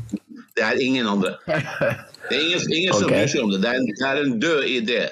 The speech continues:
Speaker 1: Det er en, det er en politisk løgnaktig bløff som blir iverksatt for å skremme folk til å,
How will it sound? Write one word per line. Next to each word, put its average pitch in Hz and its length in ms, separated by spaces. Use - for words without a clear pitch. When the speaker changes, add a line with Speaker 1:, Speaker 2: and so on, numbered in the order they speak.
Speaker 1:
Det 107 120
er 123 200
en, 127 160
det 117 80
er 123 180
en 120 140
politisk 143 580
løgnaktig 135 680
bløff 107 320
som 104 180
blir 110 180
iverksatt 117 480
for 92 140
å 98 40
skremme 107 380
folk 98 300
til 87 280
å, 87 100